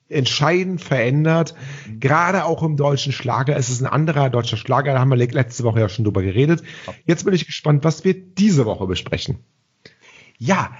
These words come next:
Speaker 2: also ich würd ganz gerne mal, ähm, und ich weiß nicht, ob ich sie da auf den falschen Fuß erwische, ähm, ein Leitmedium neben unserem Schlagerfieber punkt de ist ja, sind ja die Schlagerprofis.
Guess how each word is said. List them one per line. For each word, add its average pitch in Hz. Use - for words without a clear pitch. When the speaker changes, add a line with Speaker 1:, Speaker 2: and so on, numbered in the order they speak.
Speaker 2:
also 127
ich 147
würd 202
ganz 196
gerne 170
mal, 160
ähm, 139
und 143
ich -
weiß 196
nicht, 170
ob 151
ich 151
sie 147
da 135
auf 131
den 131
falschen 135
Fuß 123
erwische, 98
ähm, 127
ein 127
Leitmedium 120
neben 143
unserem 113
Schlagerfieber 104
punkt 92
de 98
ist 123
ja, 135
sind 139
ja 147
die 120
Schlagerprofis. -